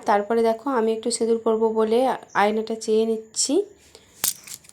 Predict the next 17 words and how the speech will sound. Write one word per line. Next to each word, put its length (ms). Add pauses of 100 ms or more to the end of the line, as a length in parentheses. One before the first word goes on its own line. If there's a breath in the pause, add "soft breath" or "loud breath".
(920)
দেখো, 220
চওড়া 280
করে 180
সিঁদুর 280
পরে 220
নিয়েছি। 640
চওড়া 240
করে 180
সিঁদুর 260
পরে 200
কেমন 300
লাগছে, 300
তোমরা 280
অবশ্যই 340
কমেন্ট 300
করে 220
জানাবে। 460